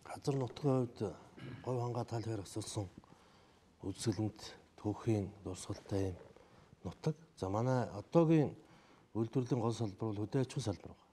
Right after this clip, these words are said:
Тэр дундаа мал аж ахуйн салбар. Үеийн үед одоо Баян хонгорчуудыг тэжээс ир-, ирсэн, одоо ч тэжээж байгаа юм салбар. Тэгвэл бидэнд ганцхан энэ мал аж ахуйтай шүтээд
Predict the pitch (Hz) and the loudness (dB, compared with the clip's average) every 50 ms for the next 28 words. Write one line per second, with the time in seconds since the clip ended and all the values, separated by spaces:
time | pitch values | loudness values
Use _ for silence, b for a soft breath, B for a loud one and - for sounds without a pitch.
0 | _ _ _ - - 110 - 135 131 131 131 127 120 123 117 113 113 - - - | _ _ _ -8 -6 -4 -2 -2 0 0 2 2 2 2 2 0 0 -2 -4 -6
1 | 123 98 95 90 82 - - 85 - - - - - - - - - - 104 117 | -6 -6 -6 -8 -10 -12 -16 -18 -18 -20 -20 -20 -20 -20 -20 -16 -8 -4 0 2
2 | 123 120 117 113 113 - 110 - - 107 107 110 110 107 107 101 104 101 - - | 4 4 4 2 0 -2 -4 -2 -2 0 0 0 0 0 -2 -4 -6 -8 -8 -6
3 | 104 101 - - 107 101 - B B B B B B B B B B B B B | -8 -8 -6 -6 -8 -8 -8 B B B B B B B B B B B B B
4 | B B B B B B B - - 120 110 - 127 113 113 117 113 110 107 - | B B B B B B B -2 -2 0 4 4 4 6 6 4 4 4 2 2
5 | 120 110 101 - - 123 104 101 - - 127 104 - - - - 104 95 - - | 0 0 0 2 2 4 2 4 4 2 0 0 0 -4 -4 -2 -4 -4 -4 -4
6 | 98 95 92 90 - - - - - - - - - - - - - - - - | -6 -6 -6 -6 -8 -10 -12 -12 -14 -18 -20 -20 -20 -20 -20 -20 -20 -20 -20 -20
7 | _ _ - _ - - - - - - 95 - - 165 156 139 143 135 - - | _ _ -20 _ -20 -20 -20 -12 -8 -8 -6 -2 2 4 6 6 4 4 6 4
8 | 165 - - - B B B B B B B B - 135 147 156 - - 175 170 | 4 4 2 -6 B B B B B B B B 2 4 4 4 4 6 6 8
9 | 160 147 151 147 139 147 135 - - 139 127 - 135 117 - 113 - - 143 131 | 10 10 10 8 8 8 4 4 2 0 2 2 2 2 2 0 2 4 4 4
10 | 127 | 4